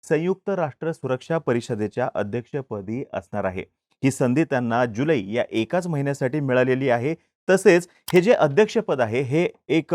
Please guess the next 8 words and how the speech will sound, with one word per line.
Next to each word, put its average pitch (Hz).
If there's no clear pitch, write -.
औपचारिक 160
अध्यक्षपद 151
आहे 143
आणि 139
नियमित 123
फिरत 160
राहणारं 110
हे 135